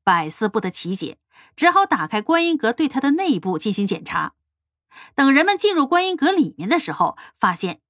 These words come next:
阁内的墙壁上、年代久远的观音塑像上都出现了大片大片的黄色印记，这摸上去啊，还是湿漉漉的。阁内那些元代绘制、明代重描的珍贵壁画呢，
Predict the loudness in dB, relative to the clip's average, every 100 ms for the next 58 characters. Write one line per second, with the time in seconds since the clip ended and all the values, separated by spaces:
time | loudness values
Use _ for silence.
0 | _ 0 4 4 4 0 -8 -8 -4 -2
1 | -2 -2 -6 -10 -10 0 2 4 2 0
2 | 0 0 2 0 -4 -2 2 4 2 2
3 | -2 0 0 -2 -8 -10 -18 _ 0 2
4 | 2 -2 -2 0 -2 -4 -8 -4 -4 -4
5 | -6 -6 -6 -10 -10 -8 -8 -8 -10 -4
6 | -2 0 -2 -4 -14 _ _ _ _ _
7 | -2 0 2 4 4 2 0 -2 -8 -10
8 | _ -4 -2 -2 -4 0 2 4 2 -2
9 | -6 -12 _ _ _ _ _ _ _ -20
10 | -6 2 2 4 2 2 2 2 0 0
11 | 2 2 2 0 0 0 -4 -2 -2 2
12 | 2 0 0 0 0 0 -2 0 0 -2
13 | -4 0 0 0 -6